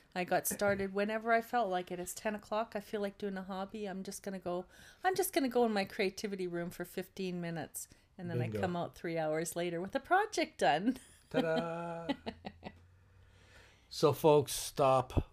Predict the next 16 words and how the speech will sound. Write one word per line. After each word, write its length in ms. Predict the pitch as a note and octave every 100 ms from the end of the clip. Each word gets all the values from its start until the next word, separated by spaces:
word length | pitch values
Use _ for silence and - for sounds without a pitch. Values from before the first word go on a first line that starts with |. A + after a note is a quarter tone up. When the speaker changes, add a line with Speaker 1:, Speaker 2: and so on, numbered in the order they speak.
| -
Speaker 2:
waiting. 460 | B2+ B2+ A#2 G2+ - -
Waiting. 720 | - B2+ C#3+ D#3 D#3+ D#3+ - F3
So 400 | - C#3 C3 C3
I 60 | C3
think 140 | E3
we 60 | C#3+
should 180 | D3 C3
call 260 | - C#3
this 200 | C3+ A#2+ -
episode 540 | C3 B2+ B2+ B2+ A#2+
"Waiting 520 | A2+ A#2 D3 D#3 D3+ C3+
for 200 | - B2
Happiness 840 | - C3 C3 C#3+ A2+ A2 G#2 - - - - - - _ _ _ -
is 760 | A#2 A2+ G2+ G2+ - - - - _ _ _ _ _ _ _ -
Equals 400 | B2+ A#2+ A2+ -
Unhappiness." 960 | B2+ B2 F#2+ F#2+ - G#2 G#2 - -